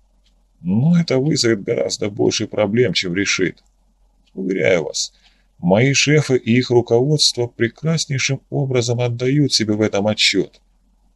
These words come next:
Что же до Азии, то этот вопрос можно обсудить, но только и сугубо после вывода оккупационных сил.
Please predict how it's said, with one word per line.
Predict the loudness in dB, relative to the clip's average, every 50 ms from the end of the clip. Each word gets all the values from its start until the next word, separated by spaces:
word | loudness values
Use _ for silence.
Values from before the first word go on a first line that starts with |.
| _ _ _ _ _ _ _ _ _ _
Что | -4 -4 -4 -4 _ _ _ 0 2
же | 2 2
до | 0 0 -2 -2 0
Азии, | 0 2 2 2 2 0 -2 -4 -6 -8 -16 _ _ _ _ _ _ _ _ _ _ _ _ _ _ _ _ _ _ _ _ _ -20 -20 _ _ _ _ _ _ _ _ _ _ _
то | 2 2
этот | 4 2 2 2
вопрос | 2 2 2 2 2 4 4 4 2 2
можно | 2 2 2 2 2 0 0
обсудить, | 0 2 2 2 4 4 2 0 -2 -2 -4 -6 -6 -8 -10 -12 -16 -20 _ _ _ _ _ _ _
но | -4 -2 0 2 2 0
только | 0 -2 _ 2 2 2 2 2 -2 -2
и | -2 0 -2 0 0
сугубо | 0 0 0 0 0 2 0 2 2 0 -2
после | -2 _ 0 2 2 2 2 0 0 2
вывода | 2 2 2 2 2 2 0 -2
оккупационных | 0 -2 -4 -4 -4 -4 -4 -4 -2 0 0 2 2 2 2 0 0 0
сил. | -2 0 0 -2 -4